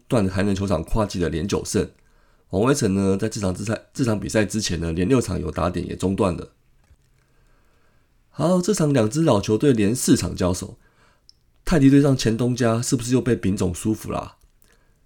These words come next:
好啦，这场投不好，前一次出赛用球数的问题，可能又要被检讨了。那其实我觉得呢，就是每场的状况不同。那统一毕竟是前队友啦，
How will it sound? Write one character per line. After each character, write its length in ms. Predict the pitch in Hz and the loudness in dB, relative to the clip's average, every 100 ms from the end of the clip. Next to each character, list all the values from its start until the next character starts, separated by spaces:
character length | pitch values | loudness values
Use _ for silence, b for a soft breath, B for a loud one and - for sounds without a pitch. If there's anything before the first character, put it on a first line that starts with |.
| _ | _
好 180 | - 92 | -4 2
啦， 100 | 92 | 2
这 100 | 95 | 2
场 160 | 127 95 | 0 0
投 160 | 98 | -2
不 120 | 101 120 | 0 2
好， 120 | 92 | 2
前 220 | - 95 | 0 0
一 60 | 117 | 0
次 160 | 127 | 0
出 180 | - 117 | 0 -2
赛 200 | 131 117 | 0 0
用 140 | 123 | 0
球 140 | 101 95 | 0 -2
数 100 | 113 | 0
的 120 | 95 | 0
问 220 | 110 104 | 2 0
题， 280 | 87 - - - | -4 -8 -10 -8
可 120 | 87 | -6
能 140 | 78 | -4
又 100 | 92 | 0
要 140 | 113 110 | 0 2
被 380 | 120 90 - - | 2 2 -2 -10
检 180 | 90 90 | -8 -6
讨 220 | - - | -6 -8
了。 80 | - b b b b b b - | -14 b b b b b b -6
那 100 | 139 | -4
其 120 | 139 | 0
实 120 | 139 | 2
我 120 | 120 92 | 4 2
觉 220 | 92 90 | 0 0
得 160 | 104 | 2
呢， 180 | 92 87 | 2 0
就 120 | 90 | -2
是 120 | 120 110 | -4 -4
每 140 | 98 107 | -4 -4
场 180 | 98 | -4
的 60 | 87 | -4
状 200 | 104 107 | -2 -2
况 200 | 110 98 | -2 -4
不 100 | - | -4
同。 300 | - - - b b b b b b - | -6 -10 -12 b b b b b b -8
那 60 | 123 | -6
统 220 | 101 104 | 0 0
一 60 | |
毕 160 | 139 143 | 2 4
竟 120 | 143 | 4
是 120 | 139 | 2
前 240 | 135 101 107 | 2 0 2
队 200 | 135 104 | 2 2
友 140 | - | 0
啦， 280 | - - - | -6 -10 -12